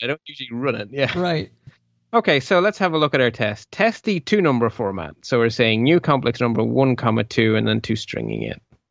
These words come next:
Speaker 1: One, two, okay. Test the one array format. So squ-, oh, square two, comma, three. That worked. Test the one string, two minus six I, two minus six I, and test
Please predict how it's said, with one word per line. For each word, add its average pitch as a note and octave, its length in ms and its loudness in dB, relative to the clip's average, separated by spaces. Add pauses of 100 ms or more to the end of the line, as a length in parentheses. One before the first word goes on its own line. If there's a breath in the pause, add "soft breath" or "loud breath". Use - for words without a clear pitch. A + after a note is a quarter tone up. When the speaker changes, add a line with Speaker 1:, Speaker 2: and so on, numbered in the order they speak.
(1200)
Speaker 1:
One, G#2+ 280 0
two, D3 420 2
okay. B2 480 0 (480 soft breath)
Test - 260 -2
the E3 100 4
one E3+ 200 4
array D#3+ 280 4
format. A2 480 -6 (220)
So - 140 -10
squ-, - 460 -14
oh, C3+ 140 -4 (200)
square A#2 520 2 (380)
two, A2 160 -6
comma, A2+ 220 -6
three. D#3+ 580 2 (500)
That - 180 -2
worked. - 440 0 (560)
Test G#3 280 0
the F3 120 6
one E3+ 340 4
string, A2+ 440 0
two D3 240 -2
minus A#2+ 360 0
six - 200 -4
I, C#3 280 2
two - 160 -6
minus A2+ 320 -4
six - 240 -6
I, D3+ 260 4
and C3+ 400 2
test - 540 -2